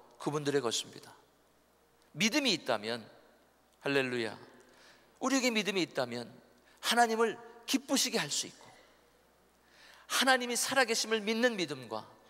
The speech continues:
그분께 나아가는 자는 반드시 상 주심을 있음을 믿게 될 때에 하나님께서 그 가정에 많은 문제들을 해결해 주실 줄로 믿습니다.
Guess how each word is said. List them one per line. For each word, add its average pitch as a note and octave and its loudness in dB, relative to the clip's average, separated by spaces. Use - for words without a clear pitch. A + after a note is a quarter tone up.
그분께 B3+ 0
나아가는 G3+ 4
자는 E3+ -2
반드시 A3+ 0
상 D#4 0
주심을 A#3+ 0
있음을 F#3+ -2
믿게 C4 -2
될 E3 0
때에 B2+ -2
하나님께서 G3+ 0
그 C#4 2
가정에 G3 2
많은 B3 4
문제들을 F#3 -2
해결해 A3 6
주실 F#3 -2
줄로 F3+ 2
믿습니다. D3 -2